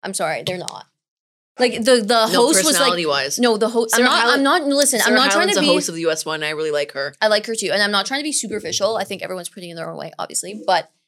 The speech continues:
Speaker 1: when the host was like, "We've gathered the most beautiful, um, women in America and most beautiful, like, most
Speaker 2: Women were,
Speaker 1: hottest,
Speaker 2: women, the
Speaker 1: sexiest
Speaker 2: women
Speaker 1: men,
Speaker 2: were
Speaker 1: men in
Speaker 2: pretty.
Speaker 1: America." I was like, "From where, dude?"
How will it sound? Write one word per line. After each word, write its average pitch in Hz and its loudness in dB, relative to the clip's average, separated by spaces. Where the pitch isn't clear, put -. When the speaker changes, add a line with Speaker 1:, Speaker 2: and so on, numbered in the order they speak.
Speaker 1:
when 240 0
the 226 2
host 247 0
was 226 -2
like, 202 2
"We've 233 0
gathered 196 0
the 214 -2
most 196 -2
beautiful, 220 0
um, 190 -4
women 208 0
in 196 -4
America 196 0
and 196 0
most 190 -6
beautiful, 208 -10
like, 180 0
most 208 6
Speaker 2:
Women 320 6
were, 254 6
Speaker 1:
hottest, 233 4
Speaker 2:
women, 269 6
the 285 4
Speaker 1:
sexiest 247 4
Speaker 2:
women 240 4
Speaker 1:
men, 214 2
Speaker 2:
were 214 2
Speaker 1:
men 233 2
in 233 0
Speaker 2:
pretty. 214 2
Speaker 1:
America." 202 2
I - 2
was 254 4
like, 269 4
"From 277 2
where, 220 4
dude?" 160 -12